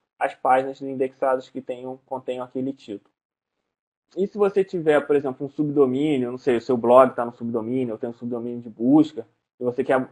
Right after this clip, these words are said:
só ver aquele subdomínio, ou quer excluir aquele subdomínio, você utiliza, pode utilizar um menos site. Então, você procura, procura algum site, dois pontos, seu domínio, né, ponto com ponto B R,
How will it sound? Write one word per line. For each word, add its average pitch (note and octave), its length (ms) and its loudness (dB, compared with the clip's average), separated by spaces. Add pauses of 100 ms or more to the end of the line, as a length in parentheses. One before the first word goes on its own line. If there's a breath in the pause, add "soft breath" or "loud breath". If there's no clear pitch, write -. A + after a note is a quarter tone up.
só D#3+ 440 4
ver D3 220 2
aquele D3+ 200 0
subdomínio, C3+ 640 -4
ou B2 60 -8
quer B2 100 -6
excluir B2+ 460 -2
aquele D3 220 -2
subdomínio, B2 680 -8 (420)
você C#3+ 720 0
utiliza, D3 600 -2
pode C#3+ 240 0
utilizar C#3 340 -4
um C#3+ 60 -2
menos D3 380 -2
site. A2+ 420 0
Então, A#2+ 380 -10 (520)
você C#3 120 -6
procura, C3+ 500 -4 (140)
procura C3+ 320 -2
algum B2+ 200 -2
site, C3+ 380 2
dois B2+ 180 -2
pontos, A#2 400 -6
seu A#2+ 140 -8
domínio, C3 500 -6
né, D#3+ 140 -4
ponto C3 260 -10
com A2+ 120 -12
ponto A#2+ 200 -14
B A#2 120 -6
R, F3+ 340 -2